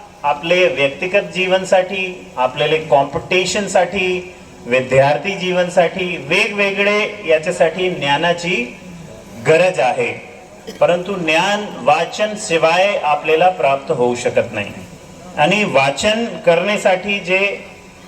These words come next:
ग्रंथालय आहे, लायब्ररी आहे, ते महत्त्वाचं स्थान आहे. तर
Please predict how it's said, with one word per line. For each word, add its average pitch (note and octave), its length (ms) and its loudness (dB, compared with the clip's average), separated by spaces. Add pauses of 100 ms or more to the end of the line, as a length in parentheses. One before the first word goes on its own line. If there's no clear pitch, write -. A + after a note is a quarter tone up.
(200)
ग्रंथालय F3+ 600 2
आहे, E3 420 2
लायब्ररी E3 540 2
आहे, D#3+ 300 2
ते F3+ 180 -4
महत्त्वाचं D#3+ 840 2
स्थान A#2+ 380 -2
आहे. G2+ 240 -4 (1000)
तर E3+ 260 4